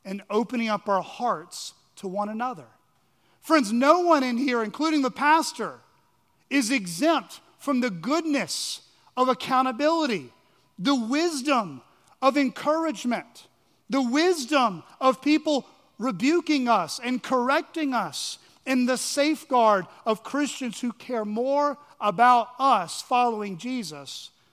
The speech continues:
than they might do about your dislike of their lo-, your love for them. Friends, we need the local church. That's the one anothering Hebrews is saying. Do we want our hearts to remain malleable and,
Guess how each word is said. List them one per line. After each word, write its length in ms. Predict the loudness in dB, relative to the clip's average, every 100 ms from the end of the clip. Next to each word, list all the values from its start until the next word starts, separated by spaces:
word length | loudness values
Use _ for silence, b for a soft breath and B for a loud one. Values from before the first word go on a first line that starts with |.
| _ _ _ _ _ _ _ _ _ _ _ _ _
than 320 | -14 -8 -6
they 160 | -4 -4
might 340 | -2 -2 -4
do 180 | -6 -6
about 360 | -4 -4 -4 -6
your 320 | -4 -4 -4
dislike 720 | -6 -8 -6 -4 -4 -4 -8
of 140 | -14 -10
their 160 | -8
lo-, 280 | -6 -6 -8 -8
your 180 | -6 -6
love 280 | -6 -10
for 160 | -16 -18
them. 260 | -16 -20 -20 _ _ _ _ _ _ _ _ _
Friends, 320 | -4 -2 -2
we 140 | -2 -2
need 260 | -2 -2
the 80 | -2
local 360 | -2 -2 -4 -10
church. 640 | -10 -10 -10 -14 -20 -20 b b
That's 300 | 0 2 2
the 160 | -2 -2
one 300 | 0 0 2
anothering 600 | 4 4 4 2 0 0
Hebrews 460 | 2 2 0 0 -2
is 140 | -4
saying. 480 | 0 2 2 -2 -8 B -6
Do 140 | 0
we 120 | 2 0
want 340 | 2 2 4
our 140 | 2
hearts 420 | 4 4 4 -2 -10
to 100 | -6
remain 400 | -4 -2 -4 -6 b b b b _
malleable 880 | -14 -6 0 2 2 0 -2 0 0
and, 180 | -4 -12